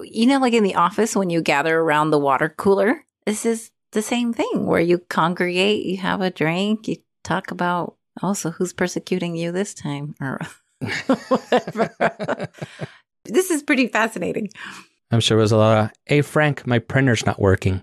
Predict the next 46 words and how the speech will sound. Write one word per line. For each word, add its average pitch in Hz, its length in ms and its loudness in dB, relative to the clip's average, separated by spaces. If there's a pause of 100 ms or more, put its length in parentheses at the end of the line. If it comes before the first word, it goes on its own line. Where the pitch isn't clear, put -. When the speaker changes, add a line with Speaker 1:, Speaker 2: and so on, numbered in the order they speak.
(360)
Speaker 2:
Can 120 80 2
you 113 60 2
come 127 180 0
take 131 220 0
a 110 40 4
look 117 200 2
at 120 80 4
it 117 120 2
when 107 140 0
you're 101 100 2
done 104 380 4
doing 101 300 6
whatever 98 340 4
you're 113 100 2
doing?" - 640 -2
<laughs> - 60 -12
Speaker 1:
Yeah, 240 280 4 (140)
exactly. 214 760 2
They're 185 180 6
like, 156 320 2
"Did 175 160 -2
you 185 60 -6
try 160 180 2
turning 147 340 0
it 143 100 2
off 135 180 2
and 151 100 -2
on?" 135 220 0 (460)
<laughs> - 560 -2
Speaker 2:
Damn 143 280 4
it. 107 160 0 (300)
I 110 120 2
knew 117 120 6
I 110 80 4
should 107 180 0
have 95 100 2
tried 90 280 2
that. 87 220 -2 (220)
Speaker 1:
Yes. 220 440 2 (180)
<laughs> 359 100 0 (2500)
Speaker 2:
In 135 120 4
addition 151 380 2
to 165 100 4
the 147 100 4
ventilation 123 640 2
shafts, - 500 2